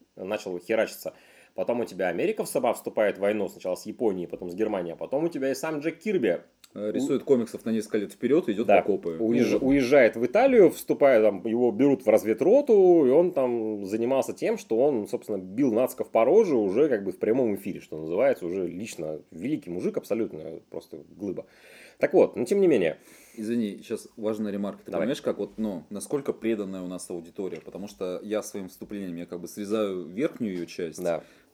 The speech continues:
Speaker 2: ты своим, своей частью срезаешь нижнюю часть. И вот у нас остаётся, знаешь, вот идеальная прослойка мраморной говядины,
Speaker 1: Мгм,
Speaker 2: которые
Speaker 1: мгм.
Speaker 2: готовы вот, типа, и мою жирноту выслушивать,
Speaker 1: Мгм.
Speaker 2: и твоё мяско про историю.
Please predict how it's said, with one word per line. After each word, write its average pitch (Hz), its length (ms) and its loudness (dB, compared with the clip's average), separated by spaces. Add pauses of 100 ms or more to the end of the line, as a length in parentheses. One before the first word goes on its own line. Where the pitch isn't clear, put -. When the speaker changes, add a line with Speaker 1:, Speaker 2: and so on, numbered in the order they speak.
Speaker 2:
ты 120 160 0
своим, 110 400 -4 (100)
своей 101 200 -8
частью 101 720 -4
срезаешь 98 480 -4
нижнюю 87 440 -8
часть. - 460 -14 (640)
И 95 60 -12
вот 101 160 -6
у 104 40 -8
нас 107 200 -4
остаётся, 113 320 -2 (100)
знаешь, 98 80 -10
вот 90 360 -4
идеальная 107 480 0
прослойка 101 480 -4
мраморной 92 420 -4
говядины, 101 480 -2
Speaker 1:
Мгм, 87 300 -4
Speaker 2:
которые 98 320 -4
Speaker 1:
мгм. 92 80 -2
Speaker 2:
готовы 95 360 -2
вот, 87 180 -12 (120)
типа, 87 360 -6
и - 220 -14
мою 107 200 -4
жирноту 101 420 -6
выслушивать, 82 560 -8
Speaker 1:
Мгм. 95 80 -10
Speaker 2:
и 92 60 -12
твоё 104 280 -2
мяско 98 260 -8
про 95 180 -6
историю. 82 520 -10